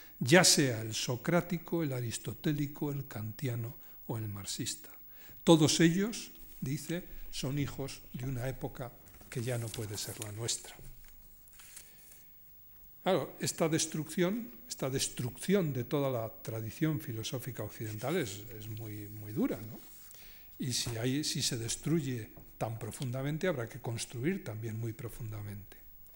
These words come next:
Heidegger cree que es necesario construir,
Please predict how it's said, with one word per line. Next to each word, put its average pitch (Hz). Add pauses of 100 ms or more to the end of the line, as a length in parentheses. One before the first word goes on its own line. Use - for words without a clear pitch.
(540)
Heidegger 202 (220)
cree 170
que -
es 147
necesario 139
construir, 139